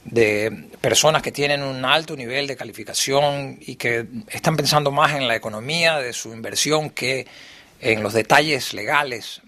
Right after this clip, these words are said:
que puedan tener los contratos, pero estamos hablando en realidad de personas o empresas que tienen equipos de abogados importantes, que saben qué es lo que va envuelto en esos pequeños detalles de los que ellos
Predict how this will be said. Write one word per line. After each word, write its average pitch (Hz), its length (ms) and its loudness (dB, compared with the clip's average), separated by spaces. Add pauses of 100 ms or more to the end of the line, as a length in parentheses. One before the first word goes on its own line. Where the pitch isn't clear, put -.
(120)
que 110 120 -2
puedan 127 320 2
tener 123 240 -2
los 123 100 -4
contratos, 185 560 0
pero 147 420 -2
estamos 190 320 -4
hablando 170 640 -2
en 156 160 2
realidad 127 640 4 (280)
de 113 220 -6
personas 143 800 2
o 139 320 0
empresas 131 840 -2
que 113 280 -2
tienen 143 600 0
equipos 139 560 -2
de 151 60 6
abogados 131 440 4
importantes, 120 880 -4
que 104 120 -8
saben 139 640 2
qué 180 180 6
es 165 100 0
lo 139 80 -2
que 123 100 -4
va 131 140 2
envuelto 151 400 -2
en 139 80 -4
esos 143 180 -4
pequeños 165 400 0
detalles 156 500 2
de 120 120 -6
los 104 100 -8
que 117 260 4
ellos 160 320 -2